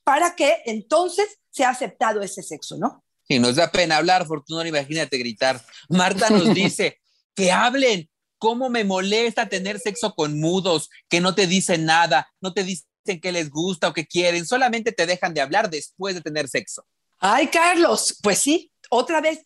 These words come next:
Speaker 1: como este condicionamiento, ¿no? Pareciera que esto es en silencio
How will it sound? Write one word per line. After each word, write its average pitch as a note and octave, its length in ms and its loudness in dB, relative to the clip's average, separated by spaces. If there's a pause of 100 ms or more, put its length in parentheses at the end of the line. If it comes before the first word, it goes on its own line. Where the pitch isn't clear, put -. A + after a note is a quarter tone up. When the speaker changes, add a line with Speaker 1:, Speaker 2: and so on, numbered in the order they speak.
(160)
Speaker 1:
como A#3+ 180 -4
este C4 180 -6
condicionamiento, A#3 920 -4
¿no? A#3 160 -6
Pareciera B3 480 -2
que A3 280 -6 (140)
esto A#3+ 320 0
es C4 280 0 (100)
en A#3+ 180 2
silencio C#4 800 0